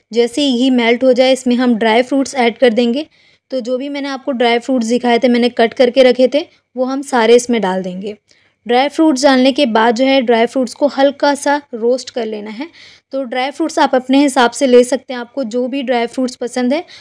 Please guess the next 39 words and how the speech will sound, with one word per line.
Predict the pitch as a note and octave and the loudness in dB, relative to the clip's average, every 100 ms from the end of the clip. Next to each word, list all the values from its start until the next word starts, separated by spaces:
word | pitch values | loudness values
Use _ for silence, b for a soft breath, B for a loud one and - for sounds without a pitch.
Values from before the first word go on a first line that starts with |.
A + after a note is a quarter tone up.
| B | B
आप | B3 B3 | -8 -8
अपनी | B3 C#4 | -2 -2
पसंद | B3+ B3 B3 A#3+ | -2 -2 -2 0
के | C4+ | 0
हिसाब | A#3+ A#3 A3 | 0 0 -2
से | C4+ | -2
शीरकुरमे | B3 B3 A#3+ A3 A#3 | 0 0 2 0 0
में | B3 | -2
ऐड | B3 G#3 | -2 -6
कर | - G#3 | -6 -10
सकते | G3+ - G3+ | -10 -16 -16
हैं। | G3 G3+ _ _ _ _ _ _ _ _ _ _ - | -16 -18 _ _ _ _ _ _ _ _ _ _ -4
ड्राई | B3+ D4 | -2 0
फ्रूट्स | E4 D#4+ C#4 | 0 2 2
डालने | C#4+ C#4+ | 2 2
के | D4+ | 0
बाद | B3 B3+ C#4+ - | 2 2 0 0
अब | C#4 | 2
हमें | C4 C4 D4+ | 2 2 0
इसे | C4+ D4+ D#4 - | 0 -2 -4 -4
थोड़ी | D4+ D#4 D#4+ | -2 0 2
देर | C#4 C4+ | 4 4
के | C4 C#4 | 4 0
लिए | C4 C#4+ F4 C4 | 0 0 -2 2
रोस्ट | B3 C4+ C4 | 6 4 4
कर | D4 C4 | 0 2
लेना | B3 B3 | 4 2
है, | C4+ G4+ B B B C4+ | 0 -2 B B B -12
इससे | A#3+ D4+ C#4+ | -4 0 2
जो | C#4 | 2
है | C4+ | 2
ना | C4+ D#4+ | 0 -2
शीरकुरमे | C4+ B3+ C4 B3 | -4 2 2 2
में | C4 C4+ | 0 -2
अच्छा | B3+ - C4+ | -4 -4 -2
टेस्ट | C4 B3+ B3+ C4 | 2 2 2 0
आ | A#3 | 0
जाता | A3+ A3 A#3 | 0 -2 -2
है। | C#4 | -4